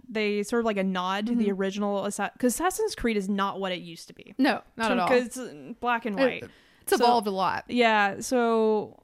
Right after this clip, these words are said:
Speaker 1: I did see a scene where Eivor, like, can blend in with a crowd of people,
Speaker 2: Ooh.
Speaker 1: and I haven't seen that in a long time.
Speaker 2: Mm-hmm.
Speaker 1: That's old Assassin's Creed,
Speaker 2: Mm-hmm.
Speaker 1: like, uh, Assassin's Creed, like, features, and I'm really glad
Speaker 2: I
Speaker 1: they're
Speaker 2: have eyelash in my
Speaker 1: I
Speaker 2: eye.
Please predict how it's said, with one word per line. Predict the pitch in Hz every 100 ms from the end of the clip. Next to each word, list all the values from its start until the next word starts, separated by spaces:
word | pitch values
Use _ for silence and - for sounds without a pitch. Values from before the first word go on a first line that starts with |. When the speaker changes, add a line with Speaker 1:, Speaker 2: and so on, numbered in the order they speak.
| -
Speaker 1:
I | 220
did | 214 247 240
see | - 262
a | 233
scene | - 226 220 220
where | 214 214 208 208
Eivor, | - 220 208 214 208
like, | 196 190
can | - 208
blend | 196 196 202 196
in | - 175 185
with | 214 220
a | 196
crowd | - 185
of | 185
people, | - 240 247 262 262
Speaker 2:
Ooh. | 254 233 202
Speaker 1:
and | - 220
I |
haven't | 226 240 220 208
seen | 220 214
that | 202
in | 190
a |
long | 185 185 190 180 180
time. | - 233
Speaker 2:
Mm-hmm. | 214
Speaker 1:
That's | 208 214
old | 214 208 202
Assassin's | 190 190 190 196 -
Creed, | - 185 185 202
Speaker 2:
Mm-hmm. | 226 226
Speaker 1:
like, | 226 -
uh, | - 208 -
Assassin's | 214 208 202 196
Creed, | - 196 190
like, | 185 92 - - _ _ _ -
features, | 214 208 226 214
and | 208
I'm | 190 190
really | 196 185
glad | 185 190 196
Speaker 2:
I |
Speaker 1:
they're | 196 196
Speaker 2:
have | -
eyelash | - 52 -
in | -
my |
Speaker 1:
I |
Speaker 2:
eye. | -